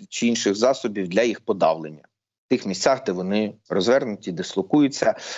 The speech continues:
Е, в принципі, є як мобільні системи протиповітряної оборони, так і більш стаціонарні, яким треба певний час, наприклад, для того, щоб змінити позицію. При зміні позиції на новій позиції їм також потрібно, е, ну, сучасним системам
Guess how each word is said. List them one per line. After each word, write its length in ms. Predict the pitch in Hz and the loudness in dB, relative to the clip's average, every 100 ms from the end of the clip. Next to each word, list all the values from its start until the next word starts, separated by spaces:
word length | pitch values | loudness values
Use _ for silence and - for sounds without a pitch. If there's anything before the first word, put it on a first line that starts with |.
| - | -2
Е, 60 | 95 | -2
в 100 | 92 | 0
принципі, 340 | 113 104 - | -2 -2 2
є 100 | 101 | 4
як 200 | 98 90 | 4 2
мобільні 400 | 107 104 160 160 | 0 2 2 2
системи 480 | 147 143 - 139 127 | 2 -2 0 0 0
протиповітряної 920 | 120 117 - 110 113 113 110 104 104 | -2 -2 -2 0 0 2 0 0 2
оборони, 560 | 101 98 101 101 101 95 | 2 2 2 2 2 2
так 240 | 92 90 | 0 -2
і 40 | 90 | -4
більш 220 | 92 - | -4 -2
стаціонарні, 720 | - 80 92 101 143 143 127 - - - | -4 -2 0 2 2 2 -2 -4 -10 -2
яким 320 | 101 98 101 | -2 0 -2
треба 300 | 95 98 92 | 2 2 2
певний 320 | 90 92 87 | 0 -2 -2
час, 300 | 82 135 143 | 0 0 0
наприклад, 460 | 127 117 123 113 107 | -2 -2 -2 0 0
для 100 | 98 | 0
того, 240 | 107 104 | -2 -2
щоб 200 | 98 98 | -2 -4
змінити 420 | 85 92 117 139 104 | -2 2 4 2 0
позицію. 500 | 113 110 107 - 87 | 0 0 0 -2 -2
При 120 | 101 | 0
зміні 280 | 120 170 117 | 2 2 2
позиції 520 | 95 98 92 - 90 | 0 0 -2 -2 -2
на 60 | |
новій 240 | 92 104 107 | 2 4 2
позиції 520 | 98 92 90 - 87 - - - - | 0 0 2 0 0 0 0 2 2
їм 180 | 120 | 4
також 280 | 117 113 110 | 4 2 0
потрібно, 640 | - 101 110 101 101 92 92 - _ - | -2 -2 0 2 2 0 -2 -14 _ 2
е, 220 | 90 87 | 4 4
ну, 140 | 107 175 | 2 0
сучасним 600 | - - 131 143 - 117 | 0 -6 0 0 0 -8
системам 440 | - - 113 107 | -6 -2 0 0